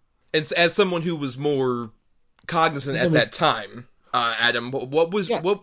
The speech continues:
Speaker 1: wh-, where did you first discover Carrey? Where, where, what's your connection to Mister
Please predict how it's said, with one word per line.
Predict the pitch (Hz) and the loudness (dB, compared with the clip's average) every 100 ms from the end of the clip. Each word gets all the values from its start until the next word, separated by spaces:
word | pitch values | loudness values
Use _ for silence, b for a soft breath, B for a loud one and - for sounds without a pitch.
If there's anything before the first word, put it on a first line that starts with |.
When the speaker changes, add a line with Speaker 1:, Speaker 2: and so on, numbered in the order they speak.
| - | -8
Speaker 1:
wh-, | 156 190 | -4 -2
where | 226 | -2
did | 233 | -4
you | 214 | -4
first | - 196 - | -4 -4 -4
discover | - 185 143 127 | -2 0 0 -2
Carrey? | - 113 104 107 | -2 -4 -4 -6
Where, | 135 | -4
where, | 139 165 | -2 -4
what's | 160 170 - | -4 -4 -4
your | 165 | -6
connection | - 135 131 - 120 | -6 -2 -2 -2 -8
to | 110 127 117 | -8 -8 -8
Mister | 110 117 - 110 87 - | -10 -12 -10 -12 -12 -20